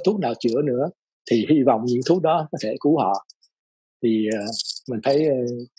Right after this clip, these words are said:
coi cái, ờ, cái, cái lợi và cái hại của cái thuốc. Đó. Chứ đợt đầu uống, mọi người uống hết khi mọi người bị nhiễm á, thì lúc tới đợt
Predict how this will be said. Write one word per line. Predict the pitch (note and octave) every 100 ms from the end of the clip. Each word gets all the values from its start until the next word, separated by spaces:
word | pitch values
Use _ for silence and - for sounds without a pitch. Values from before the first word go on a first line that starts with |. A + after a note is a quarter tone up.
| _ -
coi | C#3+ C3
cái, | B2+ D#3
ờ, | D3+ B2+ C3 B2
cái, | C#3 D3+ D3
cái | D3+
lợi | A#2+ G2+ A2
và | A#2+
cái | B2
hại | G#2 F2 -
của |
cái | B2+ -
thuốc. | E3 - _ _ _ _ G3 F#3
Đó. | - D3+ _ - -
Chứ | E3+ C#3
đợt | C3 -
đầu | B2 A#2+
uống, | E3 D#3 G3
mọi | A#2+
người | B2 A#2+ C3+
uống | D#3+ E3
hết | F#3 G3+ -
khi | C#3+
mọi | B2
người | B2+ A#2+
bị | A2+
nhiễm | A#2 A2 D#3
á, | A3 - - _ -
thì | A#2+
lúc | E3 -
tới | F3
đợt | B2